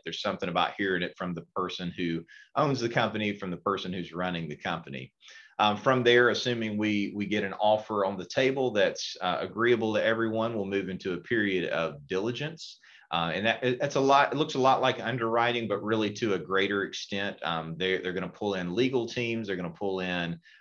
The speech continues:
um, some deeper level financial analysis as well. They're gonna look at insurance benefits.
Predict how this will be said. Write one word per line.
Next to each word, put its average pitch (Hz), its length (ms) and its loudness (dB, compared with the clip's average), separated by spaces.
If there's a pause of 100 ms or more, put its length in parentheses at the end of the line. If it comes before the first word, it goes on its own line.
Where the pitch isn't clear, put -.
(120)
um, 85 200 -2
some 82 320 -8
deeper 104 360 0
level 92 580 0
financial 95 640 -2
analysis 90 680 -4
as 85 120 -12
well. 139 400 4
They're 92 120 -2
gonna 87 200 -6
look 85 200 -4
at 80 100 -4
insurance 113 560 -4
benefits. 104 680 -2